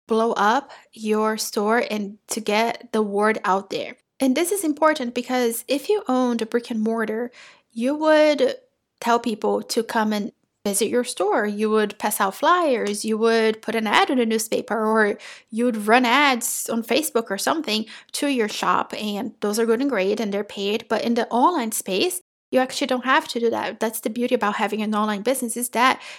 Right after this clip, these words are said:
you can do a lot. If not, like, ninety-nine percent of what you do can be done online and you can still have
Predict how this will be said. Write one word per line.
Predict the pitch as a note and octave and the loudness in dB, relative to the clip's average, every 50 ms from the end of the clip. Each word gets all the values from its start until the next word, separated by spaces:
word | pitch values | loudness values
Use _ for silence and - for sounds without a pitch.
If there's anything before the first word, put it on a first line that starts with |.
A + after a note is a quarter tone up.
| - - | -12 -6
you | A#3+ A#3+ | -4 -2
can | A3+ - A#3+ A3 | 0 0 0 0
do | G#3 - A#3 A#3 - | 2 2 2 2 2
a | G#3 G#3 | -2 -6
lot. | G#3+ F#3+ G3+ G#3 G#3+ A3+ G#3+ F#3+ - - - | -8 -6 -4 -2 0 2 2 2 0 -2 -6
If | - G#3+ - - - | -8 -8 -8 -6 -2
not, | G#3 G#3 G#3+ - - | 0 0 0 0 0
like, | A#3 A#3 A#3 - - | -4 -4 -4 -4 -2
ninety-nine | A3+ A#3 A#3+ C#4 D4 D#4 C#4+ C4 B3+ | 0 2 2 2 2 0 0 0 -2
percent | B3 A#3 G#3+ - A#3+ A3+ A3+ | -2 -4 -4 -4 -4 -4 -4
of | A3 | -2
what | G#3+ A3 A3 A3 | -2 -2 -2 -2
you | G#3+ | -2
do | G#3+ A#3+ A#3+ | -2 -2 -2
can | A#3 - - A3 G#3+ | -2 -2 -6 -6 -4
be | A3 A3 | -4 -2
done | A3 G#3+ G#3+ G#3 G#3+ | 0 0 0 0 -2
online | G#3 G#3+ G#3+ G3 F#3 F#3 G3+ C4 D#4 C#4 | -4 -4 -4 -4 -4 -4 -2 -2 -2 -2
and | - A#3+ A3+ A3 | -2 -2 -4 -4
you | |
can | A3 - G#3+ G#3 | -4 -6 -6 -6
still | - - - A#3 | -4 -2 -2 -2
have | A3 A3 G#3 G#3+ G#3 G#3+ | 0 0 0 -2 -2 -4